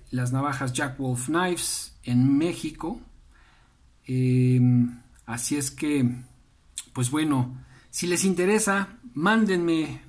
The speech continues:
un correo, eh, a profesor E D C arroba hotmail punto com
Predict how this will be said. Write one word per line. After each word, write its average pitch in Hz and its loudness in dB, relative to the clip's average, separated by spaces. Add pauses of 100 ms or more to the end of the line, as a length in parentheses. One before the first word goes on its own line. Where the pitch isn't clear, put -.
(100)
un 165 2
correo, 170 0 (640)
eh, 120 -2
a 131 -2
profesor 135 -2
E 151 -2
D 143 0
C 165 -2
arroba 147 0
hotmail 151 -4
punto 143 -4
com 220 2